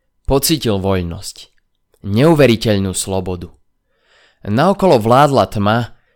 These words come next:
líhala si na kríky, lavičky, trávu, vrcholce stromov a tížko ich zahaľovala nekonečným čiernym rubášom. Vyhovovala mu.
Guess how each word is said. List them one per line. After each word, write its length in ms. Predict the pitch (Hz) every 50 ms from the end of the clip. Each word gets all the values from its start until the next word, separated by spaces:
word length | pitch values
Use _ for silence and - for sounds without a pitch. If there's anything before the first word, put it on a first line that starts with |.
| _ - -
líhala 500 | 95 104 120 123 123 127 127 131 127 120
si 160 | - - 104
na 160 | 92 95 104
kríky, 640 | 113 - 143 135 127 123 113 - - 113 104 98 - _ _ _ _ _ -
lavičky, 880 | - 87 92 92 101 107 113 104 - - - - 110 98 95 - - _ _ _ _ _ -
trávu, 640 | - 101 95 92 95 101 101 101 104 95 90 - - _ _ _ _ _ _
vrcholce 560 | - 87 107 113 120 - 180 185 185 - 139 110
stromov 560 | - - - 120 120 127 135 139 135 120 - - _ _ _ _
a 100 | - 87
tížko 460 | 92 - - 180 196 - - - 175
ich 160 | 131 117 104 98
zahaľovala 640 | 113 127 131 139 143 139 135 127 127 120 110 101 95
nekonečným 800 | 98 113 127 - - 143 127 123 110 - - - 110 101 95
čiernym 480 | 92 - - 110 104 104 98 98 90 90
rubášom. 720 | 90 92 95 90 95 87 85 82 - - - 87 87 87 101 - _ _ _ _ _ _ _ _ _ _ _ _ _ _ _ _ _ _ _ _ _ _ - -
Vyhovovala 680 | 110 127 156 214 202 175 127 110 104 98 101 92 92 87
mu. 120 | 87 85